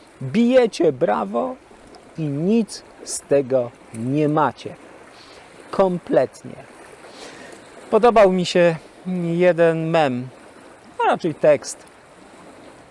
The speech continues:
że facet pozna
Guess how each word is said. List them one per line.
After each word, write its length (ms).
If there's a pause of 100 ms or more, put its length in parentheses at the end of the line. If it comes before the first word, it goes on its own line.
(160)
że 460 (1000)
facet 340
pozna 580